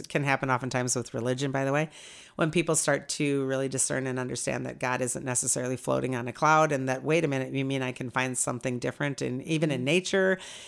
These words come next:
Speaker 1: And then it's like, "I've lived thirty years believing that crap," and then they're angry.
Speaker 2: Mm-hmm.
Speaker 1: And I come back as a practitioner and say, "No,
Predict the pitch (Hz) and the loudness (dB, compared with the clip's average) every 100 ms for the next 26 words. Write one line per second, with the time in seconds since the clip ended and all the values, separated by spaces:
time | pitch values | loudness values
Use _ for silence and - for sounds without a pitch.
0 | - 190 185 180 170 139 - - 247 247 | -2 2 4 4 4 0 -2 -2 2 2
1 | 214 233 240 226 - 233 220 214 214 208 | 0 -2 -2 -2 0 2 4 4 4 4
2 | 180 196 202 190 180 165 - - 190 165 | 2 2 2 2 2 0 -4 -4 0 0
3 | 160 151 147 147 - - 214 269 294 196 | 2 2 4 2 -2 -8 -2 2 2 2
4 | 151 135 185 175 175 190 185 175 180 175 | 0 -2 -4 -4 -2 -4 -2 2 6 6
5 | 185 185 151 143 143 147 139 - 139 - | 6 2 4 4 4 2 -2 -2 -4 0
6 | 220 156 139 131 139 135 139 156 | 0 0 0 0 0 0 0 0